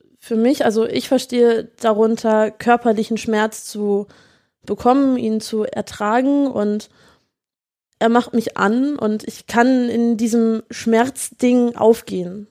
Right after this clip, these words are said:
und es macht mir Spaß und hinterher bin ich total, also dann ist dieses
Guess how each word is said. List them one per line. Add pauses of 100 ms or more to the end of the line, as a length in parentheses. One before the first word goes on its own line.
und
es
macht
mir
Spaß
und (400)
hinterher
bin
ich
total,
also (520)
dann
ist
dieses